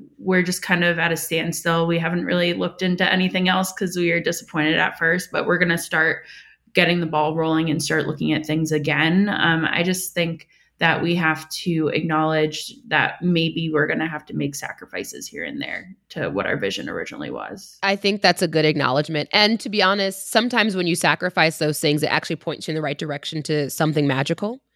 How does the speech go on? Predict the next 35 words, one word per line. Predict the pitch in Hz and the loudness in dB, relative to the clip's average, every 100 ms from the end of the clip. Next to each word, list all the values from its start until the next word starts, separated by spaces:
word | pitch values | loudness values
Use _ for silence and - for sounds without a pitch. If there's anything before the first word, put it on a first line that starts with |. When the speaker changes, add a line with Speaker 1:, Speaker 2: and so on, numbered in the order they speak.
| _ _ _ _ | _ _ _ _
Speaker 2:
So | - 180 160 156 151 147 | -2 2 4 2 -2 -6
you'll, | 175 175 | -4 -4
'cause | - - 180 | -2 0 2
you're | 180 | 4
basically | 190 226 214 180 | 4 2 2 2
switching | - 185 - 175 | 4 2 4 4
your | 160 | 4
lenses | 156 156 156 156 | 4 2 2 0
to | - | -2
see | - 160 | 0 0
things | 147 147 143 | 2 2 2
a | |
little | 147 147 | 0 0
bit | 147 - | -2 -2
differently. | 143 147 123 131 131 - _ _ _ - | -2 -2 -4 -6 -8 -14 _ _ _ -2
And | 165 160 | 0 2
you'll | 160 | 2
probably | - 214 269 269 | 2 2 2 0
look | 208 | 0
at | 175 | 2
the | 170 | 2
same | - 160 160 160 - | 2 4 4 0 0
amount | 160 156 151 151 | 0 4 4 4
of | 143 | 2
research | 156 165 147 | 0 2 -2
that | - | -2
you | 123 | 2
already | 147 147 | 2 2
done, | 143 143 143 147 - | 0 0 0 -2 -4
that | 160 | -4
you've | 160 160 | 0 2
already | 165 170 | 2 2
done, | 147 143 160 | -2 -2 -4
and | |
just | 160 160 | -6 -12